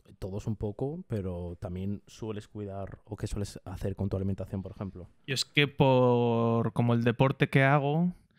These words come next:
Speaker 2: yo necesito ser muy rápido, muy explosivo. Entonces no puedo generar un peso muscular muy grande.
Speaker 1: O sea, en tu caso no tienes que ser como muy, muy grande, ¿no?
Speaker 2: No, porque además, eh, de la posición de la que juego, que es de portero,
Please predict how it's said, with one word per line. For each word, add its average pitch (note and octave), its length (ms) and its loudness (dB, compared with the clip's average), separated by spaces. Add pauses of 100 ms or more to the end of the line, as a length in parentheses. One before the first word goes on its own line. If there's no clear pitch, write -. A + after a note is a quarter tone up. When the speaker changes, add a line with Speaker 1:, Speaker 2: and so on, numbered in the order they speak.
(520)
Speaker 2:
yo B2 80 6
necesito C3+ 240 6
ser B2 140 4
muy C3+ 180 8
rápido, D3 300 8
muy C#3 100 2
explosivo. A#2 600 2 (340)
Entonces B2+ 200 4
no C3+ 220 6
puedo C3+ 500 6 (720)
generar A#2+ 560 4
un B2 280 2
peso C3 300 4
muscular B2+ 380 2
muy A#2+ 140 4
grande. G2 340 0 (220)
Speaker 1:
O G#2+ 80 -16
sea, G#2+ 100 -8
en F#2+ 60 -6
tu G#2+ 120 -4
caso A2 280 -2
no A#2 100 2
tienes A#2 220 -2
que G#2+ 80 -4
ser A2+ 240 -4 (220)
como G#2 180 -2
muy, G2 300 2
muy G#2+ 200 6
grande, F2+ 380 -2
¿no? F#2+ 100 -6
Speaker 2:
No, A#2+ 340 2
porque A2+ 200 2
además, G#2+ 600 2 (120)
eh, A2 800 2
de B2 160 0
la A2+ 100 0
posición A2+ 800 4
de A2+ 60 0
la A2 100 2
que A2 80 -4
juego, A2+ 600 2
que A2 340 2
es G#2+ 80 -2
de G#2+ 80 0
portero, A2 500 2